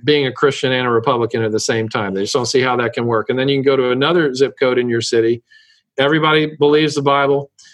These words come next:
and everybody's a Republican. And they can't fathom how somebody could call themselves a Christian and a Democrat. And so, so we've got these biases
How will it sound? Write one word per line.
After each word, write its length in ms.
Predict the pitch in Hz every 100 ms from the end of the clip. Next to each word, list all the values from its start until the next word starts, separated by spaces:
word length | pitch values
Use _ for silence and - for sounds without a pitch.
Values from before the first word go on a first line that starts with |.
| _ -
and 120 | 127
everybody's 440 | 123 139 139 139 131
a 40 |
Republican. 580 | 139 139 143 120 110 98
And 80 | 113
they 80 | 123
can't 280 | 170 151 -
fathom 400 | 147 151 175 160
how 180 | 156
somebody 340 | 151 151 147 139
could 220 | 131 117
call 220 | 147 139
themselves 340 | 143 139 135 127
a 60 |
Christian 360 | 139 127 - 123
and 120 | 117
a 40 |
Democrat. 460 | 113 127 113 - 104 -
And 100 | 113
so, 320 | 147 135 123 - - - _ -
so 160 | 147
we've 200 | 147 135
got 300 | 151 160 151
these 320 | 151 147 135 120
biases 880 | 110 143 151 127 113 110 - -